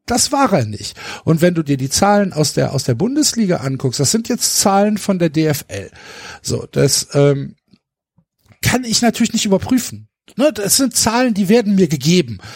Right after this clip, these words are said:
Äh, die stehen im, im, im Kölner Stadtanzeiger und der Kölner Stadtanzeiger druckt die ab und der Kölner Stadtanzeiger ist in, im Ansatz ein seriöses, äh, äh, Blatt, wo man halt denkt, die werden schon die Zahlen anständig abgeschrieben haben wenigstens.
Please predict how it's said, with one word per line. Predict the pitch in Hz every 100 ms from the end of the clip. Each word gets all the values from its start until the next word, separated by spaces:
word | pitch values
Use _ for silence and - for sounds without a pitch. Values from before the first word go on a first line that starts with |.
| - - -
Äh, | 175 170 165 143
die | 160
stehen | - 226 185
im, | 151 156
im, | 151 139
im | 135 131
Kölner | 175 131
Stadtanzeiger | 127 277 302 262 254 247 226
und | 175
der | 165
Kölner | 151 156 131
Stadtanzeiger | - 208 196 165 143
druckt | 135 143
die | -
ab | 226
und | 226
der | 180
Kölner | - 160
Stadtanzeiger | 139 175 180 165 175 156 147 - - - -
ist | 208 - - _ - - _ _ -
in, | 170 160 -
im | 156 147
Ansatz | 185 226 190 185 -
ein | 151
seriöses, | 156 147 143 160 151 151 - -
äh, | - 147
äh, | 135 135 131 143 143 - 151 151 127
Blatt, | 113 175 226 -
wo | 175
man | 185 185 165
halt | 160 -
denkt, | 170 208 -
die | 131
werden | 170 180
schon | 170 156
die | 143
Zahlen | - 151 170 139
anständig | 151 160 156 143 -
abgeschrieben | 156 - - - 117 113
haben | 104 107
wenigstens. | 107 104 107 - -